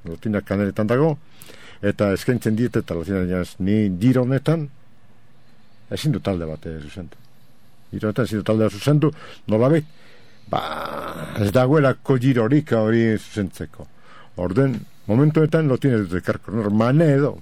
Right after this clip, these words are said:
eiko izan beharko du, ikusi behar, lehendabizi, lehendabizi nik uste konfidantza eman behar zaiola, nik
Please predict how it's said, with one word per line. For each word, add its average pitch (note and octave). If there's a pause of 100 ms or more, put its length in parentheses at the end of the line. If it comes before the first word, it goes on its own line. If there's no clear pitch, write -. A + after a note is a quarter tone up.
(140)
eiko G2+
izan B2+
beharko C#3
du, E3+ (400)
ikusi A#2
behar, F2+
lehendabizi, C3 (280)
lehendabizi A2+
nik G2
uste G#2+
konfidantza A#2+
eman F2
behar -
zaiola, F#2
nik G#2+